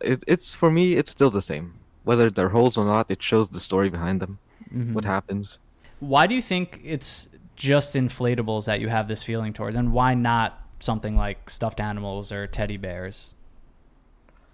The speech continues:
Speaker 1: I think it's dependent on the size of them and how they, how soft they feel sometimes on the skin.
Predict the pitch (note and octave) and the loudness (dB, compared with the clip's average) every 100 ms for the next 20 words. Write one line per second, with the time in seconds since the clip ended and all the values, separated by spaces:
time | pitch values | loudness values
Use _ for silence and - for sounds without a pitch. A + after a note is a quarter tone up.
0 | _ _ _ - A2 A#2+ - F3+ G3+ G3+ | _ _ _ -2 0 0 -2 -4 0 0
1 | - C#3+ - D3+ C3+ A2 G#2+ G2+ - - | 0 -2 0 0 -2 -2 -2 -2 -4 -6
2 | F2+ G#2 F2+ E2 F2 E2 E2 D#2+ F#2 G2+ | -4 -4 -6 -6 -6 -6 -8 -10 -6 -2
3 | G#2+ F#2+ E2+ F2+ - G#2+ - G#2+ G#2+ - | -2 -2 -6 -6 -4 -6 0 2 2 0
4 | F#2 - G#2 F#2 G#2 G2 - F2 F2+ E2 | -4 2 2 4 2 0 0 -2 -2 -4
5 | D#2 - F2 | -6 -8 -10